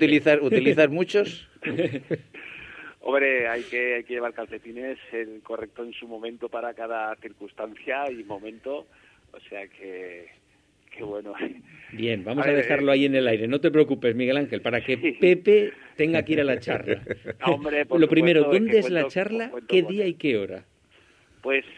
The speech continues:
Speaker 3: la charla está prevista para el ocho de abril, viernes, en Rocafort,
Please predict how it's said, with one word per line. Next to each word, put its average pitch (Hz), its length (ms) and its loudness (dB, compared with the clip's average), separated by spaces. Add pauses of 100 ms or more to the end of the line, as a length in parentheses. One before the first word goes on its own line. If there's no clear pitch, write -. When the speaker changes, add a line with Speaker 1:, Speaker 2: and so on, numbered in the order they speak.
(140)
Speaker 3:
la 123 160 -6
charla 220 420 -4
está 156 260 -8
prevista 143 420 -10
para 117 360 -4
el 101 260 -8
ocho 101 200 -14
de 104 60 -4
abril, 117 300 -10
viernes, 120 440 -10 (460)
en 95 120 -20
Rocafort, 113 640 -10